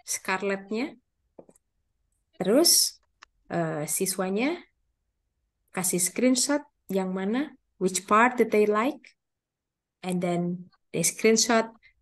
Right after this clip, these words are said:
the picture, give the script,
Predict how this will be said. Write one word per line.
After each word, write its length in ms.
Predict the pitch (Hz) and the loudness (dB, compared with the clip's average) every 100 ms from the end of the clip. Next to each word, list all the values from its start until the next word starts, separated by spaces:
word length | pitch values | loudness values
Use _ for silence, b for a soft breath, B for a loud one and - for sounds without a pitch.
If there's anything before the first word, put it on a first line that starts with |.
| _ - | _ -6
the 80 | 202 | -4
picture, 720 | 202 196 - 208 196 202 202 - _ _ _ _ _ | -4 -8 0 2 4 2 -2 -12 _ _ _ _ _
give 300 | 190 196 - | -2 -2 0
the 160 | 190 185 185 185 185 180 175 175 _ - | 2 2 2 0 0 0 -2 -4 _ -2
script, 560 | - - 196 185 180 | 0 0 2 0 0